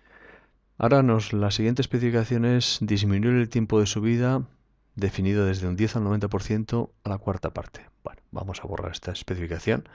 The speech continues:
Botón derecho, delete. Y aquí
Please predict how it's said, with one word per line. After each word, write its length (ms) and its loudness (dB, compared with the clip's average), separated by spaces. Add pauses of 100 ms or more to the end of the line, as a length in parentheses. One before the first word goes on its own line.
(560)
Botón 340 -4
derecho, 540 -2 (1400)
delete. 540 -4 (1040)
Y 160 -2
aquí 480 2